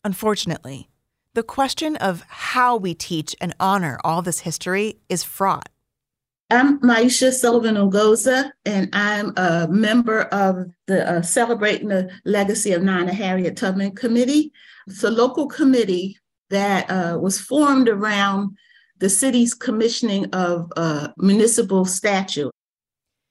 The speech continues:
Speaker 1: There was a temporary statue of Harriet Tubman put up in Philadelphia outside of City Hall as part of her two hundredth birthday celebrations last year.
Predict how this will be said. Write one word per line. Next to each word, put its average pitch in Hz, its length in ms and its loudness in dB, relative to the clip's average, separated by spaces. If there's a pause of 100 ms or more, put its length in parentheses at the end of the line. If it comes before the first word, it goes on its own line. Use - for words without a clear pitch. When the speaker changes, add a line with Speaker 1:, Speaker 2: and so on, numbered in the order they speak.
(180)
Speaker 1:
There 262 160 2
was 339 140 -2
a - 60 -10
temporary 180 560 -2
statue 156 500 -4
of 135 120 -4
Harriet 220 420 0
Tubman 151 400 -4 (260)
put 311 160 0
up 302 180 0
in 214 140 -4
Philadelphia 185 680 -2
outside 208 400 -2
of 220 80 -4
City 180 260 -2
Hall 156 460 -6 (320)
as 214 120 0
part 240 220 0
of 233 80 -8
her 202 100 -6
two 254 280 -4
hundredth 214 400 -4
birthday 180 320 0
celebrations 151 680 -4
last 156 320 -4
year. 175 300 -2